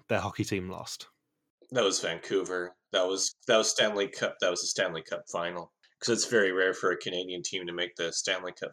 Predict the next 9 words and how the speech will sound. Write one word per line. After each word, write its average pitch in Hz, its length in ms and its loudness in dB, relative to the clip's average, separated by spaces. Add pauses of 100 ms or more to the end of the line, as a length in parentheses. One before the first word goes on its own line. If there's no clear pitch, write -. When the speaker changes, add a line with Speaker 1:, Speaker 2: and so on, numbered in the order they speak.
Speaker 2:
final 92 360 -6
for 85 100 -10
some 82 240 -6
reason 82 460 -8 (100)
over 87 160 -8
the - 80 -8
past 85 460 -8
fifteen 92 480 -10
years. 92 500 -12